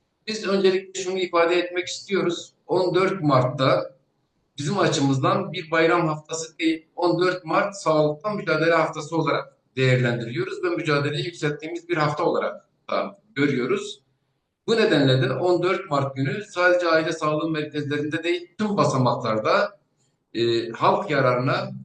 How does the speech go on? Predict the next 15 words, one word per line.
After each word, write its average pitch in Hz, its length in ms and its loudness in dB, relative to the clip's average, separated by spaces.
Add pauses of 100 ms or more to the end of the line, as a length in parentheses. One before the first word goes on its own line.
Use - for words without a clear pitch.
(100)
emekçiler 156 520 -4
yararına 127 800 0
bir 196 60 -12
sağlık 165 380 0
sistemi 135 440 -8
talebiyle 165 720 -2 (200)
hizmet 147 320 -8 (1000)
üretiminden 139 560 2
gelen 151 320 4
gücümüzü 147 360 2 (160)
kullanarak 180 440 -2
iş 196 160 -12
bırakacağımızı 131 580 -2
ifade 107 400 -4
ediyoruz. 107 540 -8